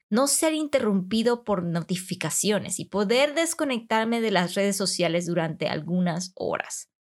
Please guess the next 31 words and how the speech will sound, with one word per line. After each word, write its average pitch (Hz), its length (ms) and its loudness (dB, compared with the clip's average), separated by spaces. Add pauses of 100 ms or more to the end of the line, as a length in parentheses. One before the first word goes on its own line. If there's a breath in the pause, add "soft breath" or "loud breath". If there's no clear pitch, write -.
(160)
Yo 208 260 2
te 233 100 0
recomiendo 180 560 2
que 180 120 -2
pongas 226 460 0
esto - 200 -2
en 190 160 4
práctica 180 640 -2 (240 soft breath)
y 202 160 0
veas 196 580 4
la 185 100 2
diferencia 175 800 2
que 160 160 -4
hace 165 540 -2
a 180 120 2
lo 180 100 4
largo 180 380 2
del 175 240 0
tiempo. 180 420 -2 (280)
Puedes 285 300 4
optar 226 380 2
por 233 140 4
hacerlo 196 400 2
todos 202 360 4
los 240 200 2
días 214 460 2
o 185 100 2
los 180 240 0
fines 180 260 4
de 175 80 -4
semana. 143 460 -2